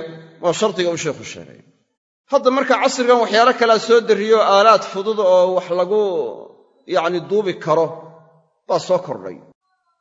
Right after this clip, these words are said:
Aalaadkaasi waagii hore dee ma jiri jirin. Sawdkii baa markaa waxaa la duubayaa. Tan noocaasi markaa lafteeda culammadu waa ka hadleen,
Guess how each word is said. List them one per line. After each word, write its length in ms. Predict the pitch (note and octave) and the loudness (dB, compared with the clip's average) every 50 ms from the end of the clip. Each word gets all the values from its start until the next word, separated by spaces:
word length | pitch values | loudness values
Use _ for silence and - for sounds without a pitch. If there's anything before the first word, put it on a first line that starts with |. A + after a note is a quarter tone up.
| _ _ _ - | _ _ _ 0
Aalaadkaasi 540 | F3+ G3 G3+ G3 G3+ - G3+ F3+ - - G3 | 2 4 4 4 2 0 -2 -2 -2 -2 0
waagii 300 | G#3 G#3 G#3 G3+ G3+ G3 | 2 2 2 2 2 0
hore 140 | G3 G3+ F#3 | 0 0 -2
dee 160 | E3 F#3+ F#3+ | -4 -4 -4
ma 60 | G3 | -4
jiri 260 | F3+ - - E3+ C#3+ - | -8 -8 -10 -14 -14 -14
jirin. 360 | - - A2 F2+ F#2 E2 B1+ G1+ - _ _ _ _ _ _ _ _ _ - | -16 -20 -20 -20 -20 -20 -20 -20 -20 _ _ _ _ _ _ _ _ _ -20
Sawdkii 480 | - - A3 A3 G3 G3+ - G#3+ G#3 | -4 -2 -2 -2 -2 -2 -2 -2 2
baa 140 | G3+ G3 F3+ | 4 4 2
markaa 280 | F3+ G3 F#3+ F#3+ G3 F3+ | 2 0 -2 0 0 0
waxaa 220 | E3+ D#3 F3 F3 | 0 2 0 0
la 140 | E3 E3 D#3 | 0 0 -4
duubayaa. 520 | C3+ D#3+ D#3 C3+ A#2 G#2 F2 D2+ C2 G1+ G1+ - _ _ _ _ _ _ _ _ _ _ _ _ _ _ - | -4 -6 -6 -6 -8 -10 -12 -14 -16 -18 -20 -20 _ _ _ _ _ _ _ _ _ _ _ _ _ _ -4
Tan 100 | F3+ G3+ | -2 0
noocaasi 400 | A#3 A#3+ A3 G#3+ A3 A3 - A3 A3 | 0 2 4 4 2 2 2 -2 -4
markaa 300 | A3+ A#3 A3+ A3+ G#3 G3+ | -4 -4 0 2 2 2
lafteeda 420 | A3 G#3 - - G#3+ G#3+ G3+ F#3+ | 2 0 -2 -2 -2 2 2 2
culammadu 320 | F3 F#3 G3 G3 G#3+ G3+ G3+ F#3+ | 2 2 0 0 0 0 2 2
waa 100 | F3+ F3+ | 2 2
ka 140 | F#3 G3 F3+ | 2 0 2
hadleen, 420 | E3+ E3 D#3 D3+ D#3 D#3 D#3+ F3+ | 2 0 0 0 -2 -2 -2 -4